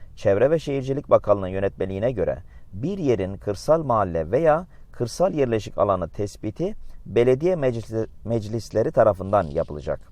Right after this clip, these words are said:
Aynı şekilde kırsal alan özelliğini kaybeden yerler de yine belediye meclisi tarafından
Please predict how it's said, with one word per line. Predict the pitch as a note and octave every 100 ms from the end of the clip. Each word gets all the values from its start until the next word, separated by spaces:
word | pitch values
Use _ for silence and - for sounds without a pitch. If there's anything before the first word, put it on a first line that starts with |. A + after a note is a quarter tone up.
| - - - - -
Aynı | D3 G3+
şekilde | F3 C3 F2 E2 F#2 - - -
kırsal | - C3+ - F3 F#3
alan | - C3+ C#3+ A#2
özelliğini | A#2 G#2 G#2+ G2+ G2+ G#2 G2 -
kaybeden | - B2 G#2 F2+ F2 G2+ - - -
yerler | F#2+ A2 F#2+ A2 D3 A#2
de | A#2+ D3 - -
yine | A#2 D3 B2 G2+
belediye | A2+ A2+ A#2 C#3
meclisi | B2 G#2+ G#2 G#2 -
tarafından | F2+ G2 G2 F2 F2 G2+ C#3+